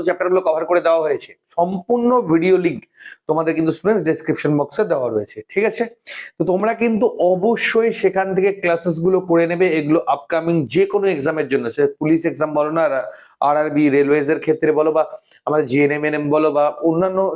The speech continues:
সেন্ট্রাল বা স্টেটের যে কোনো এক্সামের জন্য বলো, very important। অবশ্যই তোমরা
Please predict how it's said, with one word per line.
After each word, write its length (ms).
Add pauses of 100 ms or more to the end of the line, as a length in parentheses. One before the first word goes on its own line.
(120)
সেন্ট্রাল 340
বা 100
স্টেটের 320
যে 100
কোনো 160
এক্সামের 340
জন্য 200
বলো, 100 (180)
very 220 (100)
important। 400 (680)
অবশ্যই 400
তোমরা 160